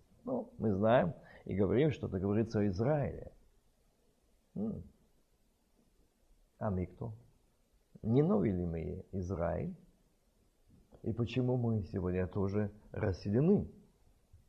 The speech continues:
"За то, что они не слушали слов моих, говорит Господь, с которыми, которыми я посылал к ним рабов моих пророков, посылал с раннего утра,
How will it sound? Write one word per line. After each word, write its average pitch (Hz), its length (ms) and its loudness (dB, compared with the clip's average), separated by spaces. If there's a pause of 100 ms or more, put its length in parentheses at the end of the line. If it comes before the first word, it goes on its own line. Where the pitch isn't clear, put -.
(3000)
"За 143 240 12
то, 269 180 12
что 254 200 12
они 240 140 12
не 247 160 12
слушали 240 420 12
слов 285 460 12
моих, 240 240 12
говорит 208 260 12
Господь, 202 520 12
с - 40 0
которыми, 196 500 12 (220)
которыми 214 460 12
я 202 160 12
посылал 208 480 12
к 208 120 6
ним 247 320 12
рабов 247 600 12
моих 233 320 12
пророков, 190 680 12 (220)
посылал 240 500 12
с - 140 8
раннего 294 440 12
утра, 214 580 12